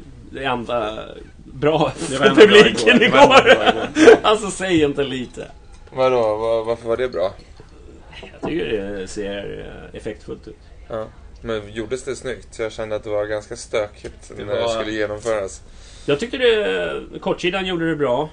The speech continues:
Speaker 1: förutom de längst ut på hörnet.
Speaker 3: Ja,
Speaker 2: När,
Speaker 3: de, alltså
Speaker 2: närma-, närmast er, va?
Speaker 1: Nej, de
Speaker 3: Nej, de som är på,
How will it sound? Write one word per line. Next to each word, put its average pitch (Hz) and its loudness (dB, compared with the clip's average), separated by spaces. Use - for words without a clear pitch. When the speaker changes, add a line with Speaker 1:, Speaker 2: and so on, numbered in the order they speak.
Speaker 1:
förutom 117 -6
de 110 -4
längst 110 -8
ut - -14
på 104 -12
hörnet. 120 -14
Speaker 3:
Ja, - -16
Speaker 2:
När, 117 0
Speaker 3:
de, 107 -2
alltså 127 2
Speaker 2:
närma-, 117 -2
närmast 123 -4
er, 117 -6
va? 87 -12
Speaker 1:
Nej, 180 -2
de 196 -12
Speaker 3:
Nej, 117 0
de 127 0
som 127 -4
är 123 2
på, 117 0